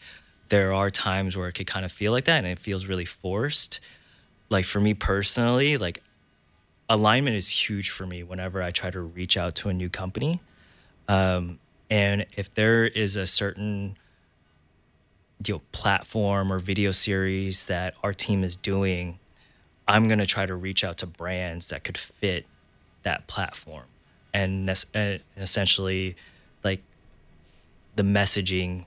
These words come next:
will kinda tie in together with that, with, with that certain, again, video series, right? So there is, like,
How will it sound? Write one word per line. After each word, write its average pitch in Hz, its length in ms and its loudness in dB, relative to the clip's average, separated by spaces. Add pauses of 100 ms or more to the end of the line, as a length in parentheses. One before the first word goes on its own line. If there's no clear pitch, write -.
(140)
will 92 100 -12
kinda 95 240 -6
tie - 340 -2
in 92 200 0
together 80 600 -4 (420)
with 92 400 0
that, 82 320 -2 (140)
with, 98 240 -6
with 101 180 -4
that 85 180 -2
certain, 82 440 -4 (180)
again, 85 280 -4 (180)
video 87 240 0
series, 71 500 -2
right? 85 260 -4
So 101 360 2 (760)
there 113 200 8
is, 131 340 0
like, 110 240 0